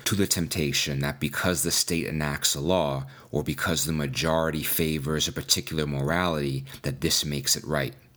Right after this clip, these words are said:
Our lives depend on that which is just,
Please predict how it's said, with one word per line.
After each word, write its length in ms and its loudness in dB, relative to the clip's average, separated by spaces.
Our 140 2
lives 520 2
depend 600 2
on 280 0
that 240 0
which 240 -2
is 120 0
just, 540 -2